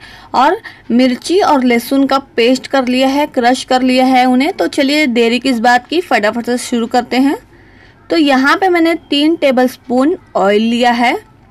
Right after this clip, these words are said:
सबसे पहले हमें क्या करना है, जो गवार की सब्जी cut किया है हमने उसे भून लेना है। उसे भूनने के लिए बहुत ही अच्छा taste आएगा, बहुत ही बढ़िया लगती है सब्जी खाने में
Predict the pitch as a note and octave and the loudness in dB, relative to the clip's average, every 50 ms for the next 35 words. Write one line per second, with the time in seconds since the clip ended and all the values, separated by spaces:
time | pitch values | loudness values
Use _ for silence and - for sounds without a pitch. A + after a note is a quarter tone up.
0 | _ _ _ - _ _ _ _ _ _ - - - _ _ _ - - - - | _ _ _ -20 _ _ _ _ _ _ -20 -20 -20 _ _ _ -20 -20 -20 -20
1 | - - - - - D#4+ E4 - - F4+ F4+ F#4 F#4 F4 E4+ F4 E4+ E4 D4+ C4+ | -20 -20 -8 -2 -2 -2 -2 -2 -2 -2 0 2 2 2 2 2 2 2 2 2
2 | C#4 C#4+ C#4 D4+ C#4 C4+ C#4 C4+ C4+ C4+ C#4 C#4 C#4 C#4+ D4 D4 C#4 A#3 A3 B3 | 0 0 0 -2 -2 0 0 0 0 2 2 2 2 2 0 -2 -2 -4 -4 -4
3 | B3+ A#3+ A#3 A3+ A3 A3+ A3+ A#3+ C4 C4+ C4 C#4 C4 - A#3+ G#3+ G3+ G3+ A3+ A#3 | -4 -2 -2 0 0 2 2 0 0 -2 -4 -4 -4 -2 -4 -4 -4 -6 -10 -6
4 | - B3 A#3+ A#3+ - - C#4 C4+ C4+ B3+ C4 C4+ D#4+ E4 - - A3+ A#3+ C4+ E4 | -4 -4 -6 -6 -6 -4 -2 0 2 2 0 0 -2 -4 -4 -2 0 0 0 -2
5 | G4 - - - - - - - - - C4+ C4 - F4+ E4+ C#4 A#3+ A#3+ A#3 A#3 | -4 -6 -12 -20 -18 -18 -20 -12 -4 -2 -2 0 0 0 2 2 4 4 4 4
6 | A#3+ A#3+ B3 B3+ B3 B3+ C4 C4+ C4+ C4 C4+ - - B3 B3 - D4 D4+ B3+ A3 | 4 4 4 4 2 2 2 2 2 2 0 0 -2 -4 -2 0 0 0 0 0
7 | G#3+ A3 A3 A3+ A#3 B3 A#3+ C#4 C#4 C#4 B3+ A3 G#3 - - D#4 D#4 - E4 - | 0 2 2 2 0 0 0 0 0 0 0 -2 -4 -4 -4 -4 -4 -4 -6 -6
8 | - - - - - C4 C4+ - - _ G#3+ G#3 G#3 B3 - - C#4 C4 B3+ B3+ | -8 -10 -8 -4 -2 -2 -2 -2 -4 _ -4 -2 -2 -4 -4 -2 0 0 0 0
9 | B3+ C4 A3 A3+ A3+ C4 C4+ D4 C#4+ B3 A#3+ G#3+ G#3 A3 A#3 B3 B3 B3 - - | 0 -2 -2 -2 -2 -2 -2 -2 -2 0 0 0 0 -2 -2 -2 -4 -4 -4 -4
10 | B3+ B3+ B3 - A#3 G3+ G3 G3+ B3 A#3+ - - B3+ A3 G#3 G#3 A3 A3+ A#3 B3 | -4 -4 -4 -4 -6 -6 -6 -6 -10 -10 -8 -6 -4 -2 -2 -2 -2 -2 -2 -2
11 | C#4 F4 | -2 -4